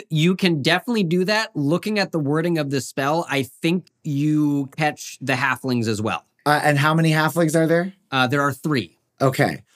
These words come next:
Speaker 2: So that the halflings and the monsters are all under the area of effect.
Speaker 1: Yeah. Um, I, I,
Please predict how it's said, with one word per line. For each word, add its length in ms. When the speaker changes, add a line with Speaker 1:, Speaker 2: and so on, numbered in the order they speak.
Speaker 2:
So 300
that 280
the 60
halflings 680
and 80
the 80
monsters 520
are 180
all 260
under 220
the 120
area 320
of 100
effect. 480
Speaker 1:
Yeah. 280
Um, 240
I, 260
I, 160